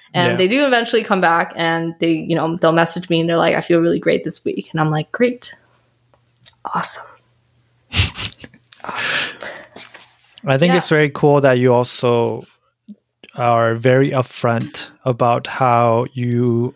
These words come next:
Speaker 2: are selective with, uh, working with different clients, 'cause you, you recognize and admit right away that you might not be the best fit for an individual. So there's a,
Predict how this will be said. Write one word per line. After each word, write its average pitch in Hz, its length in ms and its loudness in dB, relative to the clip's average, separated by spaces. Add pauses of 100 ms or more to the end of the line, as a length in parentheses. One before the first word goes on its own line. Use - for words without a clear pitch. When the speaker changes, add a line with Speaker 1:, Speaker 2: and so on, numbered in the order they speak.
Speaker 2:
are 117 220 0
selective 135 680 0
with, 120 480 0
uh, 113 400 -2 (280)
working 127 480 2
with 117 360 -2
different 123 320 0
clients, 120 400 -2
'cause 117 200 -2
you, 127 280 0
you 131 420 2 (600)
recognize 120 920 0
and 123 140 0
admit 127 440 2
right 120 180 4
away 120 240 2
that 117 280 0 (580)
you 123 220 0
might 123 260 0
not 123 240 0
be 131 80 0
the 120 100 2
best 117 300 -2
fit 127 180 -6
for 113 380 0
an 117 180 -2
individual. 117 580 -2
So - 140 -4
there's 117 240 2
a, 123 160 0